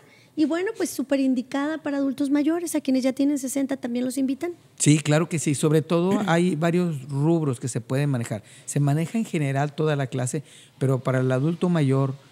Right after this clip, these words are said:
Speaker 2: existe competencia de formas.
Speaker 1: Perfecto.
Speaker 2: ¿Qué quiere decir? Movimientos simulados, donde se simula que le van a atacar a algún enemigo,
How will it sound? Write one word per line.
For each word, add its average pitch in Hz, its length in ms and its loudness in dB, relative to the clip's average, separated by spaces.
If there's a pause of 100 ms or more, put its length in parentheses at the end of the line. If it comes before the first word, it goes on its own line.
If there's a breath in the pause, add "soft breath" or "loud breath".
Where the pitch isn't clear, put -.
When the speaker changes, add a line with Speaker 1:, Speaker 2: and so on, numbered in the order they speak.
(200 loud breath)
Speaker 2:
existe 147 840 -2 (140)
competencia 131 920 -2
de 131 160 -2
formas. 117 880 -6
Speaker 1:
Perfecto. 175 480 -10
Speaker 2:
¿Qué 143 100 2
quiere 151 300 2
decir? 143 480 0
Movimientos 127 800 -2
simulados, 135 640 -4 (340 loud breath)
donde 117 520 -2 (380)
se 123 120 -4
simula 123 300 -4
que 135 100 -6
le 123 60 -2
van 123 140 -2
a 127 40 -2
atacar 123 340 -6
a 127 40 0
algún 123 240 -2
enemigo, 127 420 0